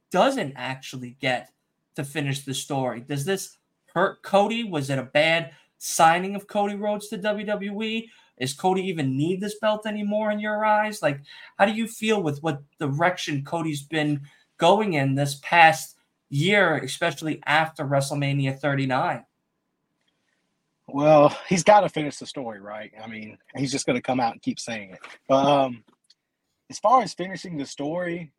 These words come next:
Speaker 2: it feels like it was, it was a hopeful story.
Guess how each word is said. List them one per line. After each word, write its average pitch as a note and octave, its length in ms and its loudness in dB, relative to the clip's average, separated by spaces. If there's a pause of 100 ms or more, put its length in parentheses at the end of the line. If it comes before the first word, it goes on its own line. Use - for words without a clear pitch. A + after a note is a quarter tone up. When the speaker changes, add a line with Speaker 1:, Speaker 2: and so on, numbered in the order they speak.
(160)
Speaker 2:
it F3 200 -8 (160)
feels A3 380 -6
like F3+ 440 0 (600)
it D#3 140 -8
was, D3+ 400 -8 (160)
it D3+ 100 -8
was D3 160 -6
a C3 100 -4
hopeful D#3 440 -2
story. A2+ 580 -14